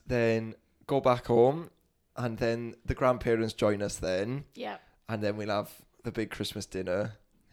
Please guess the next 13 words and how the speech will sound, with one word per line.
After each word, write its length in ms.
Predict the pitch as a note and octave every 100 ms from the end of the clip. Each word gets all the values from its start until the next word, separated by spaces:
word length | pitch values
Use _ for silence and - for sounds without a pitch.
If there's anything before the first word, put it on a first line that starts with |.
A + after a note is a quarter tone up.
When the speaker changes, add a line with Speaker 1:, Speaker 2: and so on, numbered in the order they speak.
| -
Speaker 1:
Huge, 420 | C#3 A#2 G2+ - -
beautiful. 600 | C3+ C3 A#2+ - F#2 - - _ _ -
Can't 260 | - C3 B2
beat 260 | A#2 -
my 100 | G#2
mother's 240 | G#2 F#2 -
Christmas 300 | G2+ - -
dinner. 240 | F#2+ F#2
I'm 120 | G2+
sorry. 360 | - A2+ G#2 G2
I, 120 | G2+
I 200 | - A2
would 240 | A2 G#2+